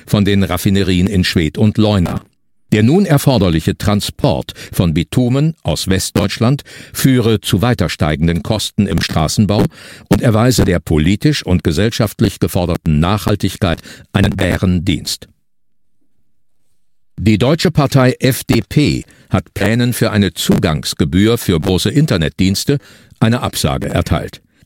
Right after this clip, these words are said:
Eine Datenmaut für Anbieter wie Netflix oder YouTube verletze die Netzneutralität und führe zu Wettbewerbsverzerrungen, heißt es in einem aktuellen Positionspapier der Partei.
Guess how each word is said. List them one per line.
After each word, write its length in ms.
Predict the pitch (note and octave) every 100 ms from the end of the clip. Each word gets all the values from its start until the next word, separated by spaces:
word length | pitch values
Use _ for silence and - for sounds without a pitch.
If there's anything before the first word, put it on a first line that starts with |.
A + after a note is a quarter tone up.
| _ _ -
Eine 420 | G2 G2 F#2 F2
Datenmaut 960 | G2+ A#2 F3 - E2+ D#2 C2+ A#1+ - -
für 220 | - F2
Anbieter 400 | A#2 G#2+ G2+ F#2
wie 100 | D2+
Netflix 640 | D2 G2 - C3+ D#3 -
oder 220 | - D#2 C#2
YouTube 600 | E2+ - - F#2+ C#3+ -
verletze 640 | - - - F#2+ B2 - B2+
die 80 |
Netzneutralität 1200 | A#2+ A2+ C#3 - C#2+ C2+ - D2 C#2 C#2+ G#2 B2 - - -
und 120 | - -
führe 300 | C3 C3 B2+
zu 320 | - B2+ -
Wettbewerbsverzerrungen, 1200 | - G#2 - D2+ D2 - - D2+ - F2 E2 - - - - -
heißt 300 | G2 G#2+ -
es 80 | -
in 120 | G2
einem 220 | D#2 F2
aktuellen 540 | - - G2 F#2+ F2
Positionspapier 960 | E2+ F2+ E2+ - A2 - C2+ - - A#1+
der 160 | A#1+ D#2+
Partei. 420 | - F2+ - A1+